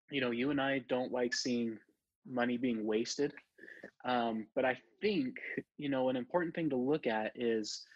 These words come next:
um, you know, private,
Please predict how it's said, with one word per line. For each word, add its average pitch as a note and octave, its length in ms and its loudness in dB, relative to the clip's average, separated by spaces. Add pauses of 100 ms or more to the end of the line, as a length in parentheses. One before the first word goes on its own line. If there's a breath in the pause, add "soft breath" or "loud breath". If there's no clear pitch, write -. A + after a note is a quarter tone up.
(1080 loud breath)
um, A#2 580 0 (680 loud breath)
you C3+ 100 -2
know, B2+ 180 2 (760)
private, E3 440 0